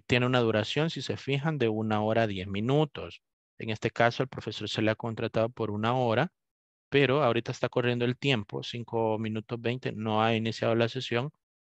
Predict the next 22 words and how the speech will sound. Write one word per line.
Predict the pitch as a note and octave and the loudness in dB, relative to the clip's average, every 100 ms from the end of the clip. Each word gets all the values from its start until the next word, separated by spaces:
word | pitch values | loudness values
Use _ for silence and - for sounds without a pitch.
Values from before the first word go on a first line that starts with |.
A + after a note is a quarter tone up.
| _ - | _ -4
pero | B2+ | -2
el | |
video | C3 A#2+ A#2 | 2 2 4
queda | B2+ A#2+ A#2 | 4 4 4
más | C3 G#2+ F2+ A2 | 4 2 0 -8
y | G#2+ | -4
no | A2 | 0
de | A#2+ | 0
menos, | A2+ G2 E2+ - | 0 0 -2 -8
preferiblemente, | F2+ - G2+ A#2 G#2 F#2+ E2+ F#2+ - | -10 -8 -6 -4 -2 -4 -8 -12 -16
¿verdad? | F#2+ C3+ _ _ _ _ _ _ _ _ _ - - | -10 -10 _ _ _ _ _ _ _ _ _ -20 -2
Y | D#3+ | -2
continuamos | - C#3+ B2 G#2 A2 - | 0 -2 0 -2 -4 -2
con | F#3+ | 2
eso. | G3+ - B2 _ _ _ _ _ | 2 2 -8 _ _ _ _ _
Luego | D3 D3+ C#3+ | 4 6 6
vamos | C3+ C#3 C3+ | 4 2 0
a | |
un | B2+ | -4
foro | - A#2 A#2 | 0 2 4
de | A#2 | 2
discusión. | A#2 - C3+ - D3 C#3+ | 0 -2 -4 2 2 2